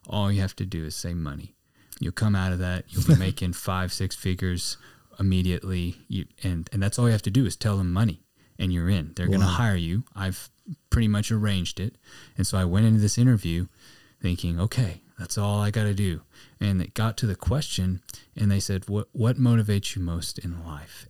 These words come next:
Speaker 1: And my answer was Jesus. And,
Speaker 2: <laughs>
Speaker 1: and, and I was just, if she could have seen my face, I was just shocked and thought,
Speaker 2: Where'd that
Speaker 1: "Okay,
Speaker 2: come
Speaker 1: I
Speaker 2: from?
Speaker 1: messed up
Speaker 2: <laughs>
Speaker 1: this whole interview."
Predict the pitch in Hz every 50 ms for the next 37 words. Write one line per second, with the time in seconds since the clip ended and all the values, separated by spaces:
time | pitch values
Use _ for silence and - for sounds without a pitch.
0 | _ - 95 92 92 87 85 85 82 82 82 80 87 101 117 - - 104 92 82
1 | 80 80 82 - - - - 95 95 110 104 - - - - - - - - 95
2 | 90 85 - - - - - - - - - - 190 - - - 123 - 107 92
3 | 95 - - _ _ - 131 120 98 98 117 123 120 113 - - 113 104 - -
4 | - - 190 - - - - - - 127 - - 147 147 - 139 110 - - -
5 | 156 156 139 117 104 92 - 170 170 170 135 113 - - - - - - 117 110
6 | 107 104 98 95 - - 117 107 - - - 139 131 117 107 - - - 117 113
7 | 107 98 262 233 143 - - - 180 208 214 170 190 214 233 170 156 - 175 156
8 | 147 147 147 147 147 151 143 - - - 135 139 - - - - 135 123 - -
9 | 151 139 127 107 95 - 160 180 185 143 104 95 85 85